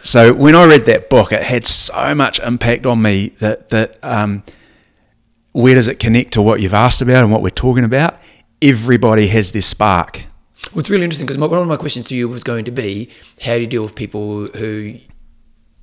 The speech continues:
Speaker 2: you know, you may not necessarily, your personality types don't work, or they're just not motivated, or, um, and so you're, ultimately, I think what you're saying is your answer is to help them find that spark.
Speaker 1: That's right. Help them find it or, or help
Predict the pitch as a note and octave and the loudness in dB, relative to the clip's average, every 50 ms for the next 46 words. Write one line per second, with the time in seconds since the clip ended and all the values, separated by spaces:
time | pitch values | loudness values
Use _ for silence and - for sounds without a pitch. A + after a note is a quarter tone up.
0 | _ - B2 G2 G2+ G#2 A#2 A#2 A2+ A#2 A2+ A2 A2 A#2 C#3 A#2 A#2 A2+ - - | _ -14 -12 -12 -10 -10 -10 -10 -8 -6 -6 -6 -8 -8 -10 -8 -8 -6 -6 -6
1 | A#2+ A2 A2 A2 A#2 A2+ - G2+ - A#2 A#2 A#2 A#2 A#2+ A2+ G#2+ - A#2+ A2+ - | -6 -8 -8 -8 -8 -10 -10 -12 -10 -10 -8 -8 -8 -10 -12 -12 -8 -8 -8 -8
2 | - A#2+ A#2 - A2+ A2+ A#2 A2+ - B2 A#2 A#2+ A#2 A2 - B2+ - - B2+ A#2 | -8 -10 -10 -8 -8 -10 -10 -8 -8 -10 -8 -6 -6 -8 -6 -8 -10 -8 -8 -8
3 | - A#2 A2+ A2+ - B2 A2+ A2+ A#2 A#2+ B2 A#2 A2+ A2+ A2 - - - - - | -6 -6 -6 -6 -4 -4 -4 -4 -4 -6 -6 -6 -4 -4 -4 -4 -6 -18 -20 -20
4 | - - - - - - A#2+ B2+ D3 D3 C#3+ D3 - _ - B2 A#2+ - C3 B2 | -18 -18 -20 -18 -12 -10 -8 -8 -8 -8 -10 -10 -10 _ -8 -6 -4 -2 -2 -2
5 | A#2+ B2 B2+ C3 - - - B2+ D#3 D3 - C3 A2+ G#2+ G2+ - B2 - - B2+ | -2 -2 -4 -4 -6 -2 0 0 0 0 -2 -6 -6 -6 -6 -6 -10 -10 -10 -6
6 | G#2+ - - C3+ C#3 C3+ A#2 A2 G#2+ A2+ A2 A2 A2+ - - G#2+ - - G2 - | -6 -4 -2 -2 -4 -4 -4 -6 -8 -6 -6 -6 -6 -6 -8 -8 -8 -10 -10 -12
7 | A#2+ - G2+ - G#2+ G2+ G2+ G2 - - B2 A2+ - - - - - - _ _ | -12 -14 -12 -10 -10 -10 -10 -10 -10 -10 -10 -10 -10 -12 -16 -20 -20 -20 _ _
8 | _ _ _ _ _ _ - G2+ A#2+ A2+ F2+ - - A2+ A#2 A#2+ A#2 G2+ - - | _ _ _ _ _ _ -8 0 0 0 0 0 0 2 4 4 4 4 2 -2
9 | _ _ - - - - - _ _ _ _ _ _ _ _ _ _ _ - A2+ | _ _ -20 -20 -20 -20 -20 _ _ _ _ _ _ _ _ _ _ _ -6 0
10 | A#2+ D3 D3 B2 B2 C#3+ F3 D#3+ - - C#3 A#2+ A#2+ A2+ A2 A#2 C3+ - _ - | 2 2 2 2 2 2 2 2 2 2 2 4 4 4 4 2 0 -2 _ 0
11 | C3+ B2 B2 A#2 A#2 - - - - B2 A#2 A#2 G#2 - - C#3 B2 A#2+ A#2+ - | 2 2 4 4 2 0 -4 -4 -2 2 2 2 2 0 0 2 2 0 0 -4
12 | - - | -14 -18